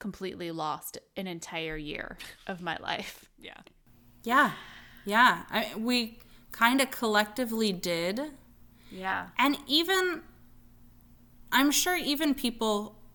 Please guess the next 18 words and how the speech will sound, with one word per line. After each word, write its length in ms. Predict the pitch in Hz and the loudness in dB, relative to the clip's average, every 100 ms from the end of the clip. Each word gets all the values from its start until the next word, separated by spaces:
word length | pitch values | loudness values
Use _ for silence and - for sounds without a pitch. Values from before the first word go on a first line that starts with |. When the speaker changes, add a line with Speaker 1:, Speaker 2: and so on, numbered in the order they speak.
| - - - - - - - - - | -20 -20 -20 -20 -20 -20 -20 -20 -20
Speaker 3:
who 300 | - 226 214 | -8 0 2
I 200 | 180 196 | 4 4
will 460 | 196 202 202 202 - - | 2 2 0 -2 -12 -6
<laughs> 280 | 190 - 220 | -4 -2 4
outright 360 | 196 160 185 - | 4 4 2 0
say 160 | 180 | -2
I 40 | 175 | 0
don't 260 | 180 180 180 | 0 -2 -2
<laughs> 80 | 202 | -2
agree 380 | 214 - 202 202 | -2 0 0 2
with, 240 | 208 220 - - - | 0 -2 -6 -10 0
but 220 | 233 208 | 2 4
didn't 300 | 240 254 277 | 4 4 4
slow 300 | - 294 277 | 4 6 8
down, 400 | 262 254 262 269 | 10 12 10 6
didn't 260 | 226 226 254 | 4 4 2
change 340 | - 240 240 233 | 4 4 4 4
their, 320 | 233 233 | 4 2